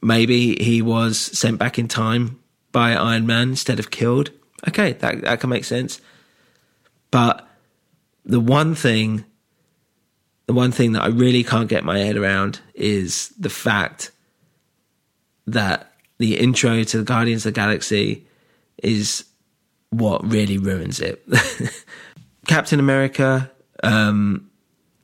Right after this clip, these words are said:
the fact that he kind of goes back and he lives his life, uh, with, uh, with Peggy, I think it was, also kind of fine. Um, even though there's a,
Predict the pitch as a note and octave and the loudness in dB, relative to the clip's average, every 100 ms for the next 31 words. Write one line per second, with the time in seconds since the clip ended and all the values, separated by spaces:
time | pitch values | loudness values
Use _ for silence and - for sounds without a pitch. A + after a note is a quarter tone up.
0 | _ _ - B2+ A#2+ - A2 G#2+ A#2 G#2+ | _ _ -2 0 2 2 2 2 0 0
1 | A2+ A2+ - A#2+ G2+ - - _ _ _ | 0 0 0 2 2 -2 -16 _ _ _
2 | _ _ _ _ - A2+ A2+ A#2 A#2+ A2 | _ _ _ _ -4 -2 2 2 2 0
3 | G#2 A2+ A2+ - - - - F#2 E2+ F#2 | 0 2 0 -2 -8 -12 -4 -2 -2 -4
4 | - - C#2+ E2+ F2+ A2+ B2 D3+ C#3 D#3 | -6 -8 -4 -4 -2 0 2 2 0 0
5 | D3+ B2 D3 D3+ D3+ - _ _ _ _ | -2 0 2 0 -2 -12 _ _ _ _
6 | _ _ _ _ _ - G3+ A3+ A#3 G#3+ | _ _ _ _ _ 0 2 4 2 2
7 | - F3+ F3 D3+ - A2 D#2 D#2 E2+ - | 2 2 2 -2 0 0 0 -4 -10 -16
8 | - A#2 A2+ A2 A2 - - D#3+ F3 D#3+ | -6 0 2 2 0 -2 0 2 4 2
9 | D3 C#3 C3 B2 A#2+ - - _ - G2 | 2 2 2 2 -2 -6 -12 _ -6 0
10 | A2+ G#2 | 0 0